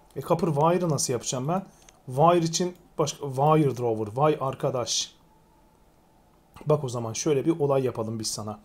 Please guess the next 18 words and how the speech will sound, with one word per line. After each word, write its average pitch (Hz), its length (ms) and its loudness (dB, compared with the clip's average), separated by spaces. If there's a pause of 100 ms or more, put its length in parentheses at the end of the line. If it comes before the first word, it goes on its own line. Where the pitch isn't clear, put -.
(380)
Şuraya 165 260 2
bir 156 60 4
wire 135 440 4
drawer 117 340 -4
diyelim. 120 380 -2 (1200)
Tamam 143 220 -4
mı? 107 100 -6
Wire 127 320 -2
drawer. 123 520 0 (1000)
Sana 160 240 0
bir 160 60 0
cell 160 420 4
diyelim. 131 460 -2 (1600)
Şunların 151 420 -2
bir 143 100 -2
hepsini 143 300 -2 (220)
cell 131 240 -2
diyelim. 117 420 -4